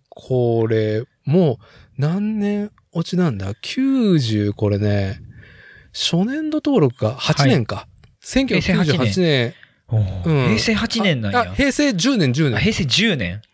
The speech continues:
Speaker 2: え？
Speaker 1: うん。
Speaker 2: 平成十年で、あれ、二トン超えてます？超えてない？
Speaker 1: 超えてる、超えてる。
Speaker 2: 超えてる？うわ。
Speaker 1: 超えてる。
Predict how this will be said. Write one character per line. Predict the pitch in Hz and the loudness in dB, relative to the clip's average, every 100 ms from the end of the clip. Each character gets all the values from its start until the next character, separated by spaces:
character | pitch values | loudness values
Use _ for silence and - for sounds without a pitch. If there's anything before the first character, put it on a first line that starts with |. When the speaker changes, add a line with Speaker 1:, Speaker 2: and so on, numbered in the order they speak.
| _ _ - | _ _ -6
Speaker 2:
え？ | 147 - | -6 -2
Speaker 1:
う | 135 | 0
ん。 | 117 107 | 0 -2
Speaker 2:
平 | 165 226 | -4 -6
成 | - 240 | -4 -4
十 | 202 233 170 | -2 -2 0
年 | 113 95 | -2 0
で、 | 107 110 101 | 2 2 0
あ | 180 | -2
れ、 | 180 | 0
二 | 240 | -2
ト | 269 165 | 0 0
ン | 113 | 0
超 | - 135 | 0 0
え | |
て | 131 | 0
ま | 131 123 | 0 -2
す？ | 117 107 - _ - | -4 -8 -12 _ -4
超 | 196 | -2
え | 196 | -2
て | 160 | -4
な | 107 | -6
い？ | - _ _ _ _ - | -8 _ _ _ _ -4
Speaker 1:
超 | 180 | 0
え | |
て | 170 | 0
る、 | 156 | 0
超 | 131 123 | 2 0
え | |
て | 110 | 2
る。 | 101 101 | 0 2
Speaker 2:
超 | 262 | 0
え | 269 | 2
て | 233 | 2
る？ | 208 202 _ _ - _ - | 0 -2 _ _ -20 _ -8
う | 196 | -2
わ。 | 139 123 | 2 2
Speaker 1:
超 | |
え | |
て | 123 | 2
る。 | 107 101 | 2 0